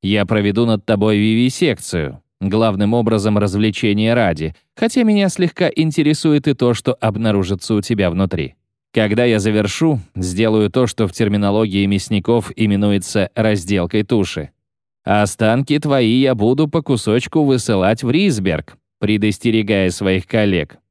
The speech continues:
Пусть увидят, что случается с моими врагами». Геральт собрал все свои силы, было их немного. «Что же касается он и Йеннифер?» Волшебник склонился еще ближе.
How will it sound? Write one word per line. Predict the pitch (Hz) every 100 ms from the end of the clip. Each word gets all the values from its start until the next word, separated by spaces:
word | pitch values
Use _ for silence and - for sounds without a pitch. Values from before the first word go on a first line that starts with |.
| _
Пусть | 175 180 - 165
увидят, | 147 180 185 135 110
что | - 117
случается | - 113 - 107 92 85 107
с | 98
моими | 117 107 101 104
врагами». | 104 113 101 92 78 73 - _ _ _ _ _ _ _ -
Геральт | 101 104 98 95 - -
собрал | - 92 95 85
все | - 90
свои | - 87
силы, | 85 151 123 90 _ _ _ -
было | 101 104
их | 98 95 117
немного. | 107 95 76 71 71 _ _ _ _ _ _ _ _ -
«Что | - 175 190
же | 196
касается | 190 160 151 135 135 - 127
он | 117 117
и | 107
Йеннифер?» | 98 98 92 120 - 170 175 _ _ _ _ _ _ _ _ -
Волшебник | 87 85 107 87 87
склонился | - - 95 95 92 -
еще | 107 107 95
ближе. | 80 80 78 76